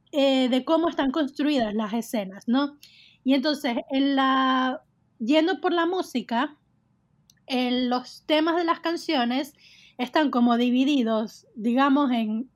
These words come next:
dos, excepto por una canción. Y esa división en dos, una puede ser la división roja,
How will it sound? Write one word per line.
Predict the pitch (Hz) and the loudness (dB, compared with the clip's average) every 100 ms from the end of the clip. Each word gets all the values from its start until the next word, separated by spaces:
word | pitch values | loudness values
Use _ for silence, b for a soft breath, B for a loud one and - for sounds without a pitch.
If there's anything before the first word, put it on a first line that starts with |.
| _ - | _ -6
dos, | 214 294 339 349 | 0 2 2 0
excepto | 277 - 233 247 | -8 -6 -4 -4
por | 233 | -4
una | 220 233 | -4 -4
canción. | 247 226 202 - B B B | -4 -8 -12 -14 B B B
Y | - 285 | 2 2
esa | 294 370 | 4 2
división | 359 - 277 277 | 2 0 0 2
en | 320 320 | 2 2
dos, | 302 240 277 - | 2 0 -2 -4
una | 247 254 254 | 0 2 2
puede | 294 285 | 0 -2
ser | 294 302 254 | -2 -2 0
la | 233 | -2
división | 220 226 - 247 240 | -4 -6 -4 -2 -2
roja, | 254 294 285 247 285 | 0 0 2 0 -2